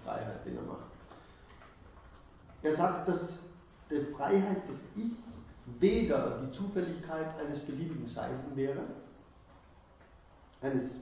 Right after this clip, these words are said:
isolierten Seienden, noch auch die Konformität eines Seienden mit einem rationalen, universalen Gesetz.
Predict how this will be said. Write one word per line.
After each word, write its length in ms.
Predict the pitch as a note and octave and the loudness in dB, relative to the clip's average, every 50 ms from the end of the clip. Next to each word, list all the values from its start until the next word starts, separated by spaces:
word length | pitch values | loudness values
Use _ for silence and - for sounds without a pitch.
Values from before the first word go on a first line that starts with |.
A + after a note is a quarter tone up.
| - - - | -12 -8 -6
isolierten 480 | C3 B2+ C#3+ C3 D3+ G3+ A3 - - | -2 2 4 6 6 6 4 2 0
Seienden, 560 | - - G3 F3+ F#3+ F#3 F#3 F#3 F#3+ F#3+ - - - - - - - - - | 0 0 2 4 4 4 4 2 0 -4 -4 -6 -12 -16 -16 -18 -20 -12 -8
noch 460 | B2+ D3+ E3+ A3 A#3+ A#3+ - G3 - | -2 4 6 8 8 8 6 2 0
auch 200 | - - D#3+ - | 0 0 -2 -2
die 120 | E3+ E3+ - | -6 -6 -2
Konformität 960 | - F3+ F#3 F3+ - F3 D#3+ D3+ C#3+ C#3 C#3+ D#3+ F#3+ G#3 G3+ G3+ - - - | 0 2 2 2 2 2 0 0 0 -2 2 4 4 6 6 4 2 0 0
eines 340 | C3 B2+ B2 B2 B2 - - | 0 0 0 0 -2 -4 -2
Seienden 600 | A#2 A#2 B2 C3 C3 C3 C3 D#3 D#3+ F#3 F#3+ - - - - - - - - - - - - - | 0 2 2 4 4 2 2 2 0 0 -2 -4 -6 -10 -12 -14 -14 -16 -16 -18 -18 -18 0 10
mit 180 | D#3+ E3 D#3+ | 12 12 12
einem 260 | D#3 D3 D3 - - | 12 10 8 6 6
rationalen, 800 | C#3+ C3 C3 - C#3+ C3+ B2 B2+ B2 - - - - - E3 D3+ | 4 4 2 2 0 0 0 2 2 2 2 2 2 0 0 0
universalen 500 | C3+ C3 B2 B2 A#2+ A#2 A#2 A#2 A2+ A2 | -2 0 0 -2 -2 -2 -4 -4 -4 -4
Gesetz. 440 | A2 - - - - - - - | -6 -6 -8 -10 -12 -12 -16 -18